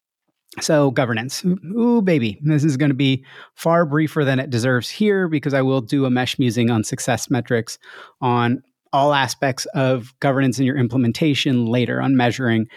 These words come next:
how your governance would go. Seriously, like,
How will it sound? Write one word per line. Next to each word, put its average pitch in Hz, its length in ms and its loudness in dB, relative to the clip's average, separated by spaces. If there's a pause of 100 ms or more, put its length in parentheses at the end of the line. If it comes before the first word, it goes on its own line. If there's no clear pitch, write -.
(220)
how 123 100 0
your 113 320 2 (480)
governance 113 400 -2
would 120 100 -8
go. 131 220 -6 (320)
Seriously, 139 460 0
like, 120 160 -2